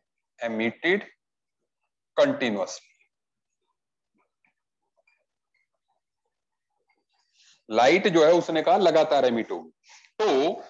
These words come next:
अगर ये घूमता हुआ electron भी light को लगातार emit करेगा तो उससे क्या होगा, उसकी जो kinetic energy है वो कम हो जाएगी, होगी कि नहीं?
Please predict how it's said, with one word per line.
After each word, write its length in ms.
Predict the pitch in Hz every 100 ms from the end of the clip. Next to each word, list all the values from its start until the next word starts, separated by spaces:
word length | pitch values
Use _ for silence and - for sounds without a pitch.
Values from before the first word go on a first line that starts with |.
| - _ 156
अगर 220 | 185 240
ये 160 | 269
घूमता 420 | 214 165 160 165 254
हुआ 280 | 226 240 226
electron 560 | 190 185 185 - 226
भी 100 | 247
light 380 | 226 196 202 -
को 100 | 220
लगातार 600 | 196 190 190 - 190 220
emit 260 | 202 185 180
करेगा 580 | 151 139 113 107 123 180 - _ _ _ 185
तो 60 |
उससे 400 | - 185 - 240
क्या 160 | 233 214
होगा, 320 | 160 139 175
उसकी 400 | - 180 - 196
जो 120 | 196
kinetic 520 | 190 175 180 180 190
energy 340 | 190 180 175 185
है 60 |
वो 100 | 165
कम 180 | 160 165
हो 140 | 165 135
जाएगी, 380 | 120 110 98 -
होगी 240 | 139 170 233
कि 100 | 220
नहीं? 160 | 139